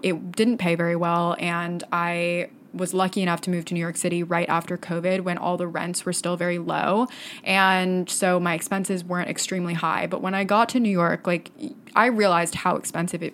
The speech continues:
really was to live here. And there was truly a period of struggle in trying to figure out how to live my life and not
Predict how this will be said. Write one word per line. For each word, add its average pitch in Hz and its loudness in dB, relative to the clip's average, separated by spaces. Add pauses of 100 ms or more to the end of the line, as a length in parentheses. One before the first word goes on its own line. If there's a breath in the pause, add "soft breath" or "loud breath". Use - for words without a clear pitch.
(120)
really 175 0
was 170 0
to 175 -6
live 170 -4
here. 175 0
And 175 2
there 190 2
was 214 -2
truly 175 -2
a 170 -2
period 170 -2
of 165 -10
struggle 196 2 (280 loud breath)
in 180 2 (260)
trying 180 4
to 180 2
figure 175 0
out 170 4
how 170 2
to 175 0
live 175 -2
my 170 2
life 170 0
and 175 -2 (640)
not 170 4